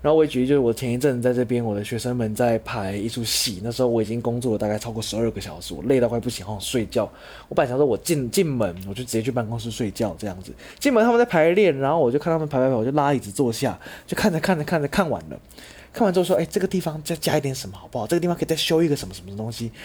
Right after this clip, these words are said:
然后看完之后：“哦，哦，哦，好。”我进到办公室突然啪，累垮了。但是我在看戏的当下我就好开心，然后给笔记的时候我也觉得好，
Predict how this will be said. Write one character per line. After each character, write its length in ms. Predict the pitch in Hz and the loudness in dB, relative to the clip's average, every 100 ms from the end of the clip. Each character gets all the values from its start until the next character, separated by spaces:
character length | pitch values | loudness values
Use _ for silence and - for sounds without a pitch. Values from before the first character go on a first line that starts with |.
| - - | -6 -2
然 80 | |
后 40 | - | 2
看 80 | 208 | 2
完 60 | |
之 60 | 185 | 4
后 60 | 190 | 4
：“哦， 0 | |
哦， 320 | 208 190 160 | 6 6 4
哦， 40 | |
好。” 180 | 151 120 | 0 -2
我 100 | 104 | -2
进 140 | 131 196 | 0 2
到 60 | |
办 80 | 185 | 2
公 80 | 180 | 2
室 80 | 160 | 0
突 100 | 160 | -2
然 100 | 151 - - - | -4 -10 -12 -4
啪， 240 | - - - - - - - - - - - - | -4 -6 -12 -16 -16 -16 -16 -18 -20 -20 -20 2
累 180 | 214 180 | 4 4
垮 520 | - - 143 104 87 | 2 2 2 0 -4
了。 220 | 98 95 - - - - - | -8 -8 -14 -20 -20 -20 0
但 100 | 285 | 4
是 80 | 294 | 6
我 100 | 196 | 4
在 80 | 220 | 4
看 240 | 240 254 | 4 4
戏 140 | 220 | 4
的 60 | 226 | 4
当 100 | 202 | 4
下 60 | 196 | 2
我 60 | |
就 80 | 156 | 0
好 120 | 147 - | -2 -2
开 220 | 151 143 | 2 2
心， 140 | 131 | 2
然 80 | 131 | 0
后 40 | 151 | 2
给 100 | 160 | 0
笔 100 | 139 | 2
记 140 | 156 | 2
的 100 | 156 | 4
时 60 | 151 | 4
候 60 | |
我 80 | 147 | 2
也 20 | |
觉 80 | 127 | 2
得 80 | 123 | -2
好， 240 | 113 - | -2 -10